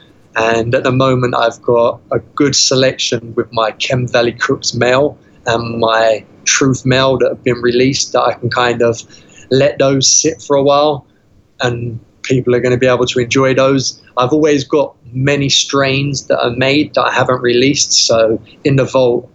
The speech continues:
there's probably another ten or fifteen strains that slowly, while I'm doing all the testing and working on the landrace projects, I can also test some of the things that are in the vault and slowly, if they make the mark or not,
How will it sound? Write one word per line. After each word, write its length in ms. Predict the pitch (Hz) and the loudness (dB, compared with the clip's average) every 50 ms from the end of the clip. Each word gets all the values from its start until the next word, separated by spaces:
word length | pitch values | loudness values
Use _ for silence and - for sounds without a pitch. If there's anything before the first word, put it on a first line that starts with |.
| _ | _
there's 260 | - 117 117 113 110 - | -2 0 0 0 -2 -6
probably 480 | - - - 135 120 123 113 120 120 | -6 -2 0 0 0 0 0 0 0
another 320 | 117 117 120 120 117 - - | 0 2 0 -2 -2 -2 -2
ten 220 | - - 127 120 | -2 -2 0 -2
or 80 | 120 120 | -2 -2
fifteen 480 | - 127 120 - - 123 117 120 113 | -2 -2 -2 -2 0 -2 -2 0 0
strains 580 | - - - - 131 127 123 120 113 110 104 - | -2 0 0 2 2 2 0 0 -2 -6 -6 -2
that 240 | - 113 110 - - - - - - - | -2 -2 -2 -2 -4 -12 -20 -20 -10 -4
slowly, 720 | - - - - - 147 143 143 143 143 135 127 123 127 127 | -2 0 0 2 2 2 2 2 2 2 2 2 0 0 0
while 440 | 120 123 123 131 135 135 131 131 | 0 0 2 2 2 0 0 0
I'm 240 | 131 127 131 127 127 | 0 0 -2 -2 -4
doing 260 | 123 - 131 127 123 | -2 -2 0 0 0
all 120 | 127 123 117 | 0 -2 -2
the 100 | 120 110 | -2 -2
testing 640 | - - - 139 123 - - - - 120 117 117 113 | -2 0 0 0 0 0 -2 -2 -2 -2 -2 -2 -4
and 140 | 110 107 110 | -6 -4 0
working 400 | 117 120 120 123 120 - - 123 | 2 2 2 2 0 -2 -4 -4
on 80 | 120 | -2
the 80 | 120 117 | 0 0
landrace 640 | 113 117 123 123 120 120 113 113 110 104 101 - - | 2 2 2 0 -2 -2 -2 -2 0 0 0 -2 0
projects, 600 | - 117 110 - - 113 113 - - - - - - - - - - - - - - | 0 -2 -2 0 0 0 0 0 0 -4 -4 -4 -8 -10 -8 -8 -8 -8 -8 -2 -2
I 160 | 123 120 127 | 0 0 0
can 180 | 127 - 117 | -2 -2 -2
also 440 | 131 135 135 127 - - 127 120 120 | -2 0 0 0 0 0 0 0 0
test 640 | 117 - - - - - 156 123 - - - - - - - _ _ - | 0 0 -2 0 0 0 0 0 -2 -2 -6 -12 -14 -14 -20 _ _ -6
some 300 | - - - 127 127 135 | -2 0 2 2 2 2
of 40 | 131 | 0
the 60 | 127 | 0
things 360 | - - - 131 131 131 120 | -2 -2 -2 0 0 0 0
that 100 | 120 139 | 2 2
are 80 | 147 123 | 2 2
in 80 | 123 131 | 2 0
the 80 | 123 | 0
vault 380 | 110 - 127 120 117 135 - - - _ - - _ - | 0 2 2 2 2 2 -2 -4 -12 _ -20 -18 _ -8
and 120 | 120 117 120 | -4 -2 0
slowly, 880 | - - - - 135 135 135 131 135 131 120 120 120 127 135 135 123 - | 0 2 2 2 2 2 2 2 2 2 2 2 2 2 2 0 -2 -6
if 120 | - - - | -10 -4 -2
they 140 | 127 123 127 | 0 0 2
make 280 | 127 135 135 131 127 | 2 0 0 0 -2
the 80 | - 120 | -4 -4
mark 440 | 120 127 131 131 131 123 - - - | 0 2 2 2 2 0 -2 -6 -6
or 160 | 117 113 110 | -6 -4 -2
not, 220 | 120 123 127 123 | 0 -2 -2 -2